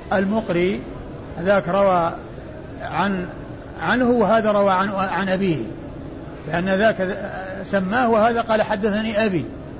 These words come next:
فمن أجل ذلك فصل الإسنادين وذكر، آه، التحويل، آه، آه، بعد الإسناد الأول،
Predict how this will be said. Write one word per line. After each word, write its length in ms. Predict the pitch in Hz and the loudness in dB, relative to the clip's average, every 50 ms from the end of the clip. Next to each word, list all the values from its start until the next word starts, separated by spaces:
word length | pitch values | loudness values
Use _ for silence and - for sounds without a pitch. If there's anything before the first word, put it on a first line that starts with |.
| - - - - - - - - - - | -14 -14 -14 -12 -12 -14 -14 -12 -8 -6
فمن 180 | 208 226 226 | -4 -2 0
أجل 180 | 220 208 185 180 | 0 0 0 0
ذلك 300 | 180 208 220 226 220 214 | 2 2 2 2 2 0
فصل 400 | 180 214 240 - - 208 185 185 190 185 - - - - - - - - - - - 202 | 2 2 2 2 2 2 2 4 4 2 0 -2 -6 -12 -12 -12 -12 -12 -10 -4 0 0
الإسنادين 640 | 214 190 170 - 180 175 170 160 185 190 175 160 156 - - - - - - - - - - - - 165 | 2 2 0 0 0 -2 0 2 2 2 2 0 -2 -6 -10 -12 -12 -12 -12 -12 -12 -12 -12 -8 -4 0
وذكر، 420 | 175 175 202 202 - 196 190 185 | 2 2 2 2 2 2 2 4
آه، 1600 | 180 175 170 - - - - - - - - - - - - - - - - - - - - 165 175 214 196 175 175 185 208 | 4 2 2 0 -2 -8 -12 -12 -14 -14 -14 -14 -14 -14 -14 -14 -14 -14 -14 -14 -12 -10 -10 -8 -4 0 2 2 4 2 2
التحويل، 600 | 196 - 208 147 135 156 185 220 226 220 214 - - - - - - - - - - - - - - - - - - - | 0 0 0 0 2 2 2 4 4 2 2 0 -4 -8 -10 -12 -12 -12 -12 -12 -12 -12 -12 -12 -14 -14 -14 -12 -6 -2
آه، 760 | 220 196 185 190 185 180 175 170 165 156 156 151 151 147 147 156 - - - - - - - - - - - - - - - - | 0 2 4 4 4 4 4 4 4 2 2 0 -2 -4 -6 -10 -10 -12 -12 -14 -14 -14 -14 -14 -14 -14 -14 -14 -14 -12 -10 -6
آه، 680 | 220 208 185 175 175 175 170 170 165 160 160 165 170 170 - - - - - - 165 | -2 0 2 2 2 4 4 4 4 2 2 0 -2 -6 -6 -8 -8 -8 -6 -2 2
بعد 180 | 214 208 202 190 | 2 4 4 2
الإسناد 360 | 185 180 160 - 190 180 165 | 0 0 -2 -2 -4 -2 0
الأول، 460 | 180 190 208 226 226 233 233 240 233 | 0 2 2 4 4 4 4 2 0